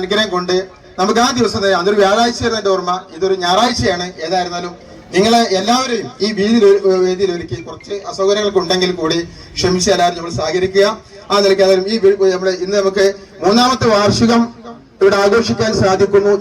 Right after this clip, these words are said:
എന്നതിനോടൊപ്പം അത് നമ്മുടെ സ്വന്തം ആർ സി എമ്മിന്റെ ബിൽഡിങ്ങിലാവുന്നു എന്നുള്ളത് വലിയൊരു സന്തോഷം കൂടിയായിട്ട് നമ്മൾ കാണുകയാണ്. ഇവിടെ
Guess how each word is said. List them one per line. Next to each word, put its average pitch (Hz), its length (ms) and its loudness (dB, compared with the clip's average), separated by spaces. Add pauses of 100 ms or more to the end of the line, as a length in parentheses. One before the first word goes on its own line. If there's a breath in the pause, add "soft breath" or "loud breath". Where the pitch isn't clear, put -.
എന്നതിനോടൊപ്പം 185 580 -4 (420 loud breath)
അത് 180 100 2 (100)
നമ്മുടെ 180 260 2 (220)
സ്വന്തം 185 360 -2 (280)
ആർ 165 140 -2
സി 196 80 0
എമ്മിന്റെ 175 300 -4
ബിൽഡിങ്ങിലാവുന്നു 190 720 0 (180)
എന്നുള്ളത് 156 380 -6 (480)
വലിയൊരു 190 420 2
സന്തോഷം 175 300 -2
കൂടിയായിട്ട് 156 260 0
നമ്മൾ 147 200 -2
കാണുകയാണ്. 131 420 2 (480)
ഇവിടെ 233 220 4